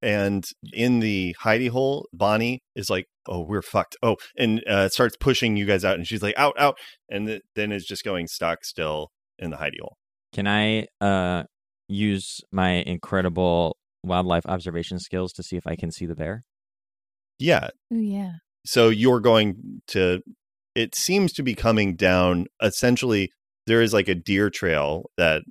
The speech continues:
Speaker 1: Bonnie was running down, and so it seems to be following on that. So if you go towards it, you should be able to see down the trail.
Speaker 2: Everyone stay here.
Speaker 1: <laughs>
Speaker 2: I'm gonna check it out.
Speaker 1: Molly
Speaker 2: Uh,
Speaker 1: Buttles, go ahead and roll. Is this,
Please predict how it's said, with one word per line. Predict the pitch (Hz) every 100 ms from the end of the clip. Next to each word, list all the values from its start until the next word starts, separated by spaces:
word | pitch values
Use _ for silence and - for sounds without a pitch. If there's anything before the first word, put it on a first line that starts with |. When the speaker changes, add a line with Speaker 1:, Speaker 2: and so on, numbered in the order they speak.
| - _ -
Speaker 1:
Bonnie | 90 90 87
was | 80 80
running | 80 85 95
down, | 104 101 101
and | 87
so | - 90
it | 85
seems | 110 92
to |
be | 95 80 _ _
following | - 85 80 78
on | 73
that. | 71 67
So | -
if | 85 90
you | 87
go | 92 82 _ -
towards | 123 101
it, | 82
you | 80
should | 92
be | 87
able | 80
to | 76
see | - 76
down | 71 69
the |
trail. | - -
Speaker 2:
Everyone | - 311 294 277 277 269 240
stay | - 277 269 262 247
here. | 247 226 208 180 143 - - 605 _
Speaker 1:
<laughs> | _ _ -
Speaker 2:
I'm | 381 440
gonna | 339
check | - 403 415
it | 403 453 466 440 349
out. | - - - 285 - - 254 - -
Speaker 1:
Molly | 139 180 185 170
Speaker 2:
Uh, |
Speaker 1:
Buttles, | 143 127 123 117 113 - - _ -
go | 123 139
ahead | 135 135 131
and | 113 101
roll. | 101 101 98 98 - _ _ _
Is | 113 98
this, | 104 110 107